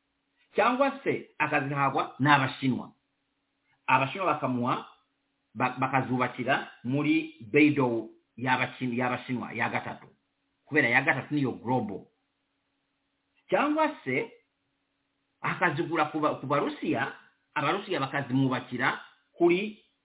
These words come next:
glonass. Bo Abarusiya bafite yabo glonass.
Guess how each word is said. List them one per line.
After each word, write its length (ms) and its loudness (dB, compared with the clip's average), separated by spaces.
glonass. 520 2
Bo 340 0
Abarusiya 420 -2
bafite 300 -8
yabo 300 0
glonass. 360 -4